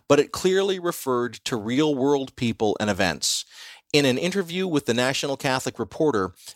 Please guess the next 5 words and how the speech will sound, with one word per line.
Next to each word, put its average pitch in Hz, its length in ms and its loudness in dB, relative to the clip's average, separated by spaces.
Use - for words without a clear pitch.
Bishop 156 360 2
Paprocki 139 520 0
defended 131 520 -2
his 101 180 -2
essay, 82 480 -2